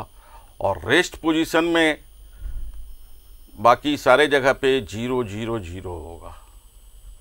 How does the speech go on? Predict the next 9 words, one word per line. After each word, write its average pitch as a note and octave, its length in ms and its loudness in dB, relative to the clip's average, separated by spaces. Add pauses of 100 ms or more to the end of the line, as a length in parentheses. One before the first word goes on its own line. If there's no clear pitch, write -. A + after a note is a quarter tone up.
(1600)
Zero, A2 380 -4
zero G2+ 600 -8 (140)
and F2+ 340 -12
zero। D#2+ 400 -16 (4000)
इसके F3+ 320 0
बाद E3 280 6
तुम्हारा D3+ 340 6 (1120)
मान B2 160 4
लो C3+ 220 2